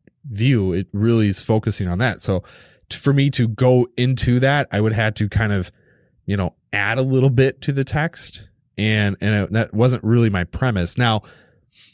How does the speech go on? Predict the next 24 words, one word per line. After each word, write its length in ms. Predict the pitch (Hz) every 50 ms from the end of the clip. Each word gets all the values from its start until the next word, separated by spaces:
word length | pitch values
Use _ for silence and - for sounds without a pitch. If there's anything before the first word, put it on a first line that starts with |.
| _ _ _
and 120 | 92 117
I'd 160 | 120 117 110
mentioned, 340 | 107 107 107 101 - - 107
you 40 | 107
know, 80 | 110 113
there's 220 | 123 127 120 113
other 200 | 131 139 143 113
passages 600 | - - - 98 104 104 - 117 95 95 101 95
that 80 | 101 82
Paul 220 | - - 101 95
talks 300 | - - 90 90 - -
about 240 | 107 92 82 82 -
being 220 | 104 101 92 82
single 480 | 82 - 208 226 190 117 104 90 85 82
and, 120 | 85 - -
and 140 | 90 90
how 140 | 85 95 90 87
that 160 | 92 - -
can 120 | - -
be 80 | 85 82
fruitful 480 | 76 - - 147 143 - - 95 85
for 160 | 78 - 92 87
the 240 | 85 82 80 80
individual. 600 | 90 90 80 78 107 147 135 104 92 80 82 -